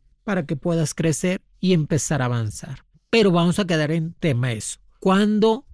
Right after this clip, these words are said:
eh, la constelación, ¿de qué nos sirve? Cuando naces a cuando mueres, nada más. La suerte son energías, momentos, situaciones que estamos viviendo.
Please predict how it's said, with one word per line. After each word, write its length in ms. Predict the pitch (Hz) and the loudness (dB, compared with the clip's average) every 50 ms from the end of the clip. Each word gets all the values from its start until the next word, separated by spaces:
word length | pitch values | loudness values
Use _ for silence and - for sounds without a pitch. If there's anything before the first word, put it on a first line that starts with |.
| - - - _ | -20 -20 -20 _
eh, 280 | - 277 - - 226 208 | -16 -12 -8 -4 -2 0
la 140 | 208 202 202 | 0 0 0
constelación, 580 | - 208 180 - - 214 208 202 - 226 240 | 0 -2 -2 0 0 0 0 0 0 -2 -2
¿de 100 | 233 240 | -2 0
qué 100 | 226 247 | 0 0
nos 120 | 220 220 196 | -2 0 -2
sirve? 240 | - 240 240 240 226 | 0 0 0 -2 -2
Cuando 320 | - - 196 175 160 165 | 0 0 0 2 2 2
naces 640 | 160 160 180 196 208 190 - 311 311 214 - - _ _ | 2 2 2 0 0 -2 -2 -4 -4 -4 -6 -12 _ _
a 160 | - - 190 175 | -6 -4 -4 -4
cuando 380 | - - 196 175 147 131 127 | 0 0 0 2 2 2 0
mueres, 540 | 123 123 123 120 110 110 - - - - - | 0 0 -2 -2 -4 -8 -14 -20 -20 -20 -8
nada 380 | - 175 160 165 160 151 151 156 | -4 -2 0 2 2 2 0 -2
más. 360 | 147 110 107 127 - - _ _ _ | -4 -6 -10 -14 -18 -18 _ _ _
La 180 | - 180 180 170 | -2 0 0 0
suerte 600 | - - 208 214 214 220 214 - - 226 220 - - _ _ - _ | 0 2 2 2 2 2 0 -2 -2 -2 -2 -4 -10 _ _ -20 _
son 320 | - - - 214 202 196 | -8 -2 2 2 2 2
energías, 600 | 220 220 214 220 175 - - 202 196 202 190 - | 2 2 2 0 0 0 0 0 0 0 0 0
momentos, 520 | 190 185 185 170 175 190 185 175 196 180 | 0 0 0 2 2 0 0 0 -2 -2
situaciones 720 | - - 196 - - 175 175 - - 202 202 196 208 185 | -2 -2 -4 -2 0 -2 -2 0 0 0 0 0 -4 -6
que 100 | - - | -4 -6
estamos 400 | 170 - - 170 156 156 156 131 | -6 -4 -4 -4 -2 -2 -4 -4
viviendo. 600 | 131 147 117 98 110 104 - - 120 - - _ | -2 -4 -4 -2 -4 -6 -8 -10 -16 -20 -20 _